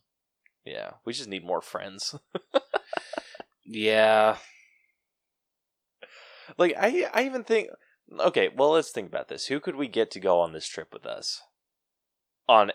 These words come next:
Speaker 1: on a trip like this with us? I mean, we could
Speaker 2: Right.
Speaker 1: definitely get Vic. I don't think
Speaker 2: I'd
Speaker 1: he'd
Speaker 2: get
Speaker 1: be a
Speaker 2: my,
Speaker 1: hard
Speaker 2: uh,
Speaker 1: sell. <laughs>
Speaker 2: I'd get my, uh, good buddy and coworker, J C. I'm sure he'd be down.
Speaker 1: Hell yeah. Uh,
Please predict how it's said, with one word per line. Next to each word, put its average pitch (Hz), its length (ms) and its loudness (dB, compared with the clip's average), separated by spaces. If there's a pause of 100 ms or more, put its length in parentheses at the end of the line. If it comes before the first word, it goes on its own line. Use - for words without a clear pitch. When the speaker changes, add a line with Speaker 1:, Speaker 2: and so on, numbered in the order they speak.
Speaker 1:
on 101 200 4 (100)
a 95 140 -2
trip - 300 -10
like - 200 -10
this - 200 -14
with - 160 -14
us? - 360 -14 (400)
I 107 80 -2
mean, 101 220 -8
we 104 100 -6
could - 120 -10
Speaker 2:
Right. 123 40 -16
Speaker 1:
definitely 135 380 2
get 87 180 0
Vic. - 480 -14 (640)
I 107 60 8
don't 117 200 4
think 107 140 -6
Speaker 2:
I'd 113 60 -6
Speaker 1:
he'd 98 100 -6
Speaker 2:
get 95 100 -2
Speaker 1:
be 92 60 2
a 87 40 0
Speaker 2:
my, 90 60 0
Speaker 1:
hard 95 180 6
Speaker 2:
uh, 95 40 -2
Speaker 1:
sell. - 580 -8 (400)
<laughs> - 400 -20
Speaker 2:
I'd 110 140 -10
get 110 140 0
my, 101 240 -2
uh, 90 500 -4 (420)
good 104 160 -6
buddy 98 240 0
and 95 100 -14
coworker, 92 420 -8
J 85 180 -12
C. 95 360 -12 (120)
I'm 95 80 -20
sure 90 180 -16
he'd 85 180 -16
be 85 100 -16
down. 90 240 -16 (840)
Speaker 1:
Hell 101 240 -2
yeah. 62 200 -12 (1160)
Uh, 104 560 0